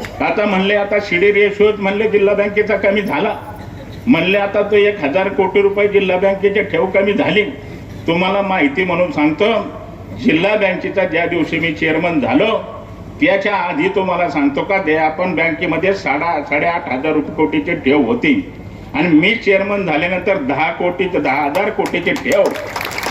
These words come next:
या बँकेमध्ये तुम्हाला सांगतो का ठेवण्याचं काम आपण खरं केलं.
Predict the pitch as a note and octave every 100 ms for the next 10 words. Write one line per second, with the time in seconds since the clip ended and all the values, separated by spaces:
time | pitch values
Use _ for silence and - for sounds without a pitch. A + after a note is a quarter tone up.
0 | A3+ F#3+ G3 F3 F3 F3+ G3+ G#3+ G#3+ G#3+
1 | G3+ F#3 F#3 F3+ D3 D3 F3+ G3+ - D3
2 | D3+ D#3+ - D3+ D3+ D#3 C#3 D3+ B2+ C3+
3 | D#3+ D#3 C#3+ E3+ D3+